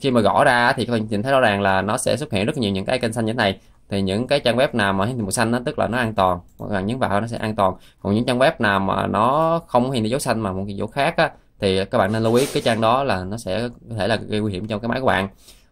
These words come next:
Ngoài ra thì là khi mà các bạn, à, chẳng hạn là mình gõ riêng lại ha, đây mình truy cập vào thì nó sẽ, ờ, có một cái biểu tượng ở đây, các bạn nhấn vào đây, nó sẽ liệt kê tất cả những cái thông tin, tức là nó chặn được bao nhiêu những cái theo-, thành phần, thành phần theo dõi của cái trang web này và nhiều những thứ khác,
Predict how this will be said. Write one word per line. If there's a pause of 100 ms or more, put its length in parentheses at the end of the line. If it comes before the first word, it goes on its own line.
Ngoài
ra
thì
là
khi
mà
các
bạn,
à,
chẳng
hạn
là
mình
gõ
riêng
lại
ha, (540)
đây
mình
truy
cập
vào (300)
thì
nó
sẽ,
ờ, (220)
có
một
cái
biểu
tượng
ở
đây,
các
bạn
nhấn
vào
đây, (220)
nó
sẽ
liệt
kê
tất
cả
những
cái
thông
tin,
tức
là
nó
chặn
được
bao
nhiêu
những
cái
theo-,
thành
phần,
thành
phần
theo
dõi
của
cái
trang
web
này (340)
và
nhiều
những
thứ
khác,